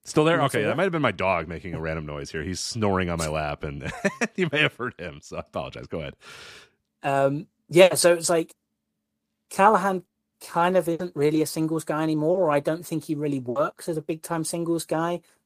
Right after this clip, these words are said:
Speaker 2: You can do the, the deathmatchy stuff, but I just, to me, he feels tailor-made for a tag run, which is what they were gearing him up for before the injury. Like, it was gonna be him and Eddie Edwards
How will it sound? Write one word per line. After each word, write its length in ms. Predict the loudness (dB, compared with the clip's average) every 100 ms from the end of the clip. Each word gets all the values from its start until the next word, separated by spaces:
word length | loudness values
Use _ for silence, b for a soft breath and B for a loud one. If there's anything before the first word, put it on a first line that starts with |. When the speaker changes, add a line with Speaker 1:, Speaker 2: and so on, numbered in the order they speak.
| _ -6
Speaker 2:
You 120 | -4
can 200 | 0 2
do 300 | 6 6 4
the, 140 | 0 -6
the 100 | -6
deathmatchy 640 | -2 -2 -2 -8 -8 -14 -10
stuff, 400 | -6 -4 -6 -10 -20
but 120 | -20
I 60 | -16
just, 220 | -12 -12 -14 _ _ _ _ _ _ _ _ _ -8
to 140 | 0
me, 560 | 4 6 6 4 -2 -4 _ _ _
he 200 | _ -8
feels 320 | 0 2 2 2
tailor-made 580 | 2 4 2 0 -2
for 100 | -6
a 40 | -12
tag 320 | -4 -4 -2
run, 260 | -6 -8 -12 -2
which 180 | 0 2
is 120 | 4
what 180 | 8 8
they 100 | 8
were 80 | 4
gearing 380 | 6 6 6
him 100 | 6
up 180 | 2 0
for 220 | -2 -2
before 380 | -2 0 2 2
the 120 | 2
injury. 460 | 0 -2 -4 -16 -20 _ _ _ _ _ 0
Like, 140 | 4
it 100 | 4
was 140 | 4
gonna 240 | 4 4 4
be 320 | 2 2 0 _ _
him 140 | -2 0
and 80 | 2
Eddie 200 | 2 2
Edwards 380 | 0 -2 -8